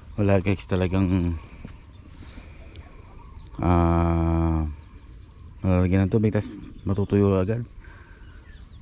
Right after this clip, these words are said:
Pero ano rin, papasukin para namin ng tubig.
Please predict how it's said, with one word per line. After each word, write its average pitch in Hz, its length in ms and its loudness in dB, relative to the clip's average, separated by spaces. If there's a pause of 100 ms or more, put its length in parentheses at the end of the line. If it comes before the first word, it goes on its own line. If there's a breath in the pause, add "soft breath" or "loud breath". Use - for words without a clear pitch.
(420)
Pero 107 260 4 (480)
ano 113 220 4
rin, 82 260 0 (320)
papasukin 110 480 2
para 113 160 2
namin 107 320 4
ng 101 160 0
tubig. 80 320 -2